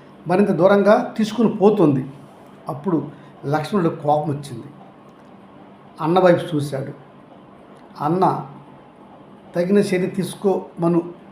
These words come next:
అట్లుగా ఒక సాంకేతికం కళ్ళు ద్వారానే ఇచ్చాడు రాముడు.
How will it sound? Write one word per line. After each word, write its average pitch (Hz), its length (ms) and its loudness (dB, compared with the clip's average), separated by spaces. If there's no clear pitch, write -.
అట్లుగా 208 400 4
ఒక 175 460 -2
సాంకేతికం 208 840 0
కళ్ళు 175 220 2
ద్వారానే 180 340 4
ఇచ్చాడు 143 320 -4
రాముడు. 135 260 -6